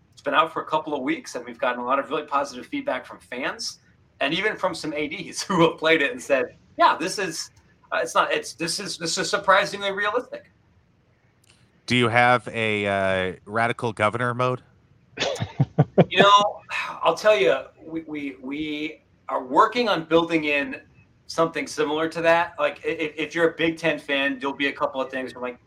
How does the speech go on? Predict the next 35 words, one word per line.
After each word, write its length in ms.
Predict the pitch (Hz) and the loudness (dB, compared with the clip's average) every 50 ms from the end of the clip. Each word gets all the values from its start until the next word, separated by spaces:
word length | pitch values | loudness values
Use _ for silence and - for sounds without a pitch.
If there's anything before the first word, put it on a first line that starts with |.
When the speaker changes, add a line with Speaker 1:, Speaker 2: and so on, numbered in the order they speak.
| _ _ - | _ _ -20
Speaker 1:
"That, 120 | 233 233 - _ _ _ - | -20 -20 -20 _ _ _ -12
that 180 | 233 - - | -10 -10 -8
sounds 320 | - - 101 92 92 - - | -8 -8 -10 -10 -10 -12 -12
familiar." 500 | - - - - - - - - - _ _ _ _ _ _ - - _ _ - | -12 -12 -12 -12 -12 -14 -16 -18 -20 _ _ _ _ _ _ -20 -20 _ _ 0
Um, 460 | 131 127 127 127 120 117 110 110 - - 175 | 4 6 6 8 8 6 2 0 -2 -4 -4
<laughs> 100 | 165 - | -2 0
like, 140 | 156 143 - - | 0 0 2 4
I'll, 160 | 156 165 156 165 | 4 4 6 6
I'll, 140 | 180 190 170 | 6 6 8
I'll 140 | 175 185 175 | 6 6 6
give 140 | 202 196 | 4 0
an 100 | 180 165 | 0 -2
example. 400 | 151 143 127 131 120 117 117 117 120 | -4 -6 -6 -4 -6 -4 -4 -2 -2
Like, 160 | 131 131 131 | -2 -2 -4
if, 240 | 165 156 143 143 151 | -6 -8 -10 -8 -4
if 200 | 160 160 - - | -4 -4 -4 -4
you 80 | 180 180 | -4 2
guys 540 | 185 214 196 202 202 202 196 160 - - - 160 151 - | 6 6 8 8 8 6 4 0 -6 -12 -16 -20 -20 -10
followed 380 | - - 202 208 208 196 185 160 | 0 6 8 8 8 6 4 0
the 60 | 165 | 0
news 280 | 160 156 156 147 147 - | 0 0 0 0 -2 -4
the 60 | - | -4
past 220 | 156 135 127 - | -2 -2 -2 -2
couple 200 | - 147 - 139 | -2 -4 -4 -4
of 60 | 131 | -8
years, 160 | 123 127 123 127 | -10 -10 -8 -6
you 80 | 143 | -2
might 180 | 151 160 175 175 | 0 0 0 0
remember 280 | 170 156 151 139 147 | -2 -4 -4 -4 -6
the 100 | 131 123 | -8 -8
story 340 | 117 - - 131 120 123 123 | -8 -8 -6 -4 -4 -2 -2
out 60 | 117 | -2
of 100 | 110 110 | -4 -6
Florida 320 | - - 120 113 110 104 98 | -8 -6 -6 -6 -6 -8 -10
Atlantic. 380 | 92 92 92 90 90 92 - | -14 -14 -14 -12 -14 -14 -16